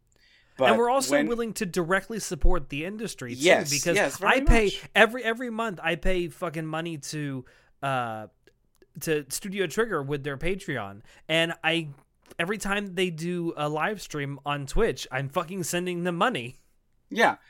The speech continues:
Speaker 1: and, uh, that's, like, also something I, uh, I really want us to get into once we talk about Kitsune. But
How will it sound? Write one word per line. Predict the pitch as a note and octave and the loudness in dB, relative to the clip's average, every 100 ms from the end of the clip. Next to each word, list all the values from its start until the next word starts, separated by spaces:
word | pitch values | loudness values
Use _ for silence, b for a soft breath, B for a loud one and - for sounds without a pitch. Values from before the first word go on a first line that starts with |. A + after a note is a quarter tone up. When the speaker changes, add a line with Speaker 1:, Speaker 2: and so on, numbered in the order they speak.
| B - | B -4
Speaker 1:
and, | D3 - | -4 -4
uh, | B2+ C3+ | -12 0
that's, | D#3+ F3 | 0 2
like, | F#3+ F3+ | 0 2
also | D#3+ D#3+ E3+ | 0 2 -2
something | C3+ D3 D3+ C#3 | -2 -4 -2 -4
I, | B2 B2 | -6 -6
uh, | A#2+ A2 | -6 -2
I | A2 | -4
really | A2 A#2 A#2+ | -4 -2 -2
want | A#2 A#2 | -2 -4
us | A2 - | -6 -8
to | A#2+ | -8
get | A2 A2+ | -6 -6
into | A2 A2+ G#2+ | -8 -10 -8
once | G#2+ G#2 | -8 -10
we | G#2 | -10
talk | G#2 | -6
about | - - | -6 -2
Kitsune. | D#3+ A#2+ G2+ | -4 -2 -4
But | G#2 | -4